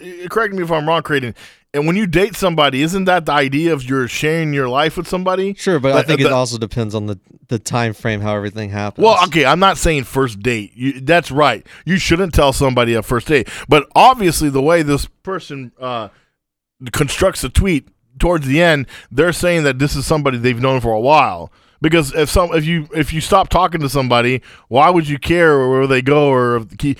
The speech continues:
Speaker 1: you wouldn't tell somebody there's that much secrets to begin with within the first few weeks of a, a, a date. You usually wait until three or four months into it. And
Speaker 2: Right.
Speaker 1: once you're getting to know somebody,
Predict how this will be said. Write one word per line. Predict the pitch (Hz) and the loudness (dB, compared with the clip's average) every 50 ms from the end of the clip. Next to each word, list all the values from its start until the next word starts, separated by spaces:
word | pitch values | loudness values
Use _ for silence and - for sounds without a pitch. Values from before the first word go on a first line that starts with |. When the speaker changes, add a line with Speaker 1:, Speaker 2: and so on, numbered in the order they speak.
| - - | -8 -10
Speaker 1:
you | - 160 208 | -4 -2 0
wouldn't | 226 247 269 269 240 175 | 2 2 2 0 0 2
tell | - 214 233 220 | 2 4 4 4
somebody | 185 208 190 180 180 180 175 | 2 0 0 0 0 0 0
there's | 175 165 160 - - - | 0 0 -2 -2 -6 -8
that | 165 156 160 165 | -4 -2 0 0
much | 180 180 165 - | 0 -2 -4 -4
secrets | - - 196 202 170 - 180 - - | -6 -8 -8 -6 -4 -4 -6 -6 -8
to | - 190 180 | -16 -16 -14
begin | 180 180 226 233 226 196 | -8 -4 -2 -2 0 0
with | 165 147 143 - - - - - - - - | 0 -2 -2 -4 -8 -20 -20 -20 -20 -8 -2
within | - 156 165 165 175 | 0 2 2 2 2
the | 170 156 | 0 0
first | - - 185 185 165 - | -2 0 0 0 0 -2
few | - 185 180 | -6 -6 -4
weeks | 175 190 170 - | -4 -4 -4 -4
of | 170 151 143 | -4 -2 -2
a, | 143 139 131 - - | -2 -4 -6 -8 -4
a, | 139 135 127 123 117 123 | -2 0 0 0 -2 -4
a | 123 | -2
date. | 127 160 196 196 139 104 - _ _ _ _ _ _ _ _ _ _ _ | 0 2 2 2 2 0 -4 _ _ _ _ _ _ _ _ _ _ _
You | - 147 190 214 | -6 -2 -2 0
usually | 214 214 202 190 202 196 | 0 0 0 0 0 0
wait | 180 175 190 190 196 - | 2 2 2 2 0 -2
until | - 147 - 185 160 | -6 -6 -4 -4 -4
three | - - 165 175 185 | -4 -4 -2 0 0
or | 170 | 0
four | - - 180 170 | -2 -2 -2 -2
months | 151 151 147 135 117 135 | 0 0 -2 -2 -2 -2
into | 185 214 226 180 180 143 117 | -2 -2 -2 -2 -2 -2 0
it. | 135 | 0
And | 139 135 | 0 0
Speaker 2:
Right. | 123 117 | 0 0
Speaker 1:
once | 185 214 214 - | 0 0 0 -2
you're | 269 180 | -4 -2
getting | 165 185 214 196 156 | -2 -4 -4 -4 -4
to | 139 131 | -2 0
know | 135 165 214 | 2 2 2
somebody, | 214 - 226 156 143 131 120 117 113 120 123 127 | 2 0 0 0 2 2 2 2 0 -2 -4 -4